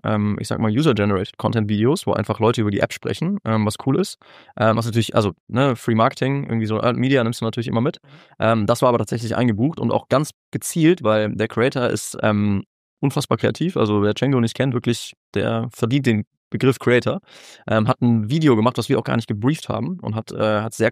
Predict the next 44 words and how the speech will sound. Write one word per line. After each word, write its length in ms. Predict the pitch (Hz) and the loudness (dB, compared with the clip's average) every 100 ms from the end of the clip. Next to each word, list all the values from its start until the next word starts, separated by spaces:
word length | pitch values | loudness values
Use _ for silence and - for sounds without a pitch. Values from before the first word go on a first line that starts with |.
| - | 0
cool 100 | 131 | -4
zusammengeschnitten. 640 | 113 127 117 - 113 151 | 0 0 0 -2 -4 -2
Also 300 | 117 107 107 | 0 0 2
wer, 280 | 110 110 107 | 2 2 2
wer 120 | 110 | 2
Bock 180 | 110 127 | 0 0
hat, 140 | 127 | -2
sucht 180 | 123 127 | -2 -2
mal 320 | 117 113 110 | 0 2 0
Django 340 | 107 127 131 117 | 0 -2 0 -2
Song 200 | 131 131 | -2 -2
Push 240 | 135 139 | -4 -4
und 180 | 107 104 | -4 -4
guckt 160 | 143 131 | -6 -4
sich 100 | 117 | -2
auch 60 | |
mal 120 | 113 | 0
diese 180 | 113 107 | 0 -2
Sharing 400 | - 117 123 113 | 0 2 2 0
und, 220 | 104 107 - - - _ - | -2 -4 -8 -20 -20 _ 0
äh, 500 | 110 110 107 107 113 | 2 4 4 2 2
Sharing 380 | 120 123 120 | 2 4 4
und 180 | 110 107 | 2 0
Saving 320 | - 131 113 101 | 2 2 2 2
Ratio 300 | 98 - 101 | 0 0 0
an. 160 | 120 | 0
Die 60 | 104 | -2
ist 100 | - | -4
wirklich 180 | 113 - | -4 -4
absurd 440 | - 120 110 - | -4 0 0 0
und 80 | 107 | -4
das 120 | 107 | -2
hat 120 | 127 | -2
halt 100 | 117 | 0
dafür 220 | 113 131 | 2 2
gesorgt, 320 | 107 104 113 - | 2 2 2 0
dass 80 | |
das 120 | 110 113 | -6 -2
Video 280 | 117 113 - | 0 0 0
unfassbar 580 | 139 156 143 - 117 113 | 2 2 2 -2 -2 -4
viele 160 | - 110 | 0 2
Leute 240 | 107 113 | 2 2
erreicht 240 | 98 98 | -2 -2
hat. 140 | - | -6